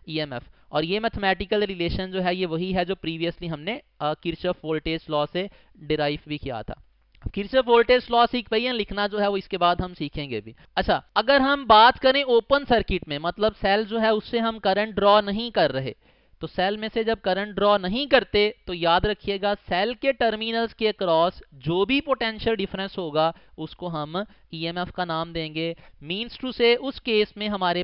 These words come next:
पास जो terminal potential difference of the cell होगा वो ईएमएफ़ के बराबर ही होगा। And third point, जब cell या battery को हम charge कर रहे होते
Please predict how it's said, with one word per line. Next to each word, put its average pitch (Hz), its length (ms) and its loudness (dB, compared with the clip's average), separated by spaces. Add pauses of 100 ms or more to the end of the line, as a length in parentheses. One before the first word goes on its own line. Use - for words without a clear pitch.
पास 170 320 0 (240)
जो 180 220 -4 (100)
terminal 262 580 2 (120)
potential 214 640 -2
difference 202 480 -6 (120)
of 175 300 0
the 240 140 0
cell 208 220 0
होगा 160 400 0 (100)
वो 160 100 -6
ईएमएफ़ 160 420 -6
के 202 220 -4
बराबर 147 300 -4
ही 147 120 -6
होगा। 120 300 -8 (300)
And 175 240 -2
third 233 240 4
point, 247 280 -2
जब 247 160 2
cell 233 320 2
या 254 220 2
battery 208 420 2
को 254 140 -2
हम 240 180 -4
charge 226 400 6
कर 247 200 2
रहे 233 220 2
होते 214 280 0